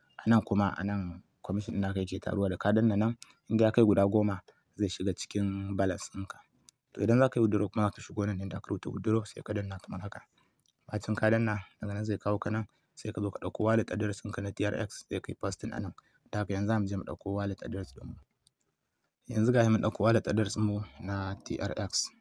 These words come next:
Saboda haka da farko bayan ka ɗauko, sai ka zo ka yi pasting ɗinta a nan wurin. Yawwa, bayan ka yi pasting sai ka zo nan wurin,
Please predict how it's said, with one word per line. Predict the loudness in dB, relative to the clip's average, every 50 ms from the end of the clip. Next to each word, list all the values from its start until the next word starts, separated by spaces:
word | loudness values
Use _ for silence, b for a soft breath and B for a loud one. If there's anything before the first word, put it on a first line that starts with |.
| _ _ _ _ _ _ _ _ _ _ _ _ _ _ _ _ _ _ _ _ _ _ _ _ _ _ _ _ _
Saboda | _ 0 2 4 4 6 4 4
haka | 4 2
da | 2 2
farko | 4 2 4 4 4
bayan | 4 4 4
ka | 4 4 4 2
ɗauko, | 4 6 6 4 4 4 2
sai | 0 2 2 2
ka | 2
zo | 0 0
ka | -2 -4
yi | -6
pasting | -4 -4 -4 -4 -4 -4 -4 -2
ɗinta | 0 0 0 0 0
a | -2
nan | -2 -2 -2 -4
wurin. | -4 -6 -8 -10 _ _ _ _ _ _ _ _ _ _ _ _ _ _ -20 -20 _ _ _ _ _ _ -8
Yawwa, | -6 -4 -4 -2
bayan | 0 -2 0 0
ka | 0 -2
yi | 0
pasting | 0 0 -2 0 0 0 0
sai | 0 0 -2 -2
ka | 0 0 -2
zo | 0 0 0 0
nan | 0 0 0
wurin, | 2 2 0 0